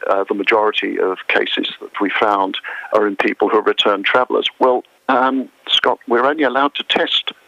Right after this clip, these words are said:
people who've, who are returned travellers. How are we going to find the locally transmitted cases? We, we haven't been testing for them. Um, so, so this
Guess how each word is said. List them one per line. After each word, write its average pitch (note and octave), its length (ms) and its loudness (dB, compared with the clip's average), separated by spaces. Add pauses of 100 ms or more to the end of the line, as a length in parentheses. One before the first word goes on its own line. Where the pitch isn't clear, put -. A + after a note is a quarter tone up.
(120)
people G#2 400 0
who've, G#2 200 -2 (180)
who G#2 180 2
are F#2+ 60 0
returned G2+ 440 0
travellers. G2 540 0 (220)
How C3 200 2
are D#3 40 2
we C#3 100 0
going C3+ 160 2
to B2 60 -6
find B2+ 360 0
the B2+ 280 0
locally C3 320 0
transmitted C3+ 580 0
cases? - 440 -2
We, - 140 0 (160)
we B2+ 100 2
haven't - 240 0
been B2 140 -2
testing - 420 0
for - 280 -2
them. - 160 -2 (920)
Um, G2+ 280 0 (320)
so, B2 240 4 (460)
so B2 240 4
this E3 100 2